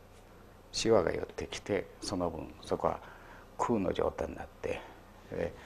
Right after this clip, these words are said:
ー、年寄りの細胞は大体こんなもんなんですね。で、記憶も薄れてくるわ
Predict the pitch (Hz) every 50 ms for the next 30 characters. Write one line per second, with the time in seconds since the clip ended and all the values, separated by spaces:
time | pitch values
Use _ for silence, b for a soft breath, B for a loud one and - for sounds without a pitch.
0 | B B B B B - 117 113 - - 156 151 156 151 123 87 80 - - 87
1 | 85 85 85 85 82 - 87 82 - - 87 85 82 - - - 90 85 80 82
2 | 80 - - - - - - - - - - - - 131 135 - - - - -
3 | - - - - - B B B B B B B B B - 110 101 - - 131
4 | 123 - - 131 107 92 90 87 - 104 95 92 - - - - - -